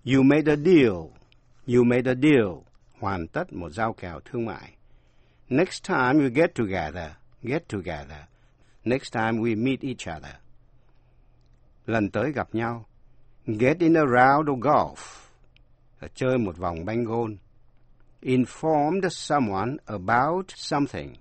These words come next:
Informed someone of something là báo tin gì cho ai. Keep someone informed là báo cho ai, báo tin cho ai. Và quý vị nghe câu, "By the way, I heard that you have made a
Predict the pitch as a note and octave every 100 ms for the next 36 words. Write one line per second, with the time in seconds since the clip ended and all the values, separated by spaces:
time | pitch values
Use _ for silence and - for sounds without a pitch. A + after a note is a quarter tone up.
0 | _ _ _ - G#2+ F#2 - C#3 A#2+ C3
1 | C3+ - D3+ C3+ F#2+ G#2 - G#2+ G#2 -
2 | C#3+ C3 F#2+ D2 C2+ E2 E2+ G2 D3 -
3 | C3 A2 G2 E2 D#2+ G#2+ A2 G2+ G2+ _
4 | _ _ _ - _ _ _ - _ _
5 | _ _ F3+ A3 - - E3 D3+ D3 C#3
6 | B2+ D#3 B2 E2 C#2+ - - _ F#2 D#2+
7 | F#2+ G#2 D3+ B2+ B2 A#2+ B2 - _ -
8 | - G#2+ C3+ - B2 A2 A2+ G#2+ G#2+ A2
9 | - - - _ - _ - - - A#2
10 | F2+ C#3 B2+ F#2+ A2+ A2+ B2 A2+ G#2+ -
11 | - - A2+ C#3+ F3 F3+ G#2 F2 F#2 B2+
12 | C3 B2+ A#2+ C#3+ D3+ G3 F#3+ F3+ C3 C3
13 | B2 A#2+ A#2+ A2+ B2+ C#3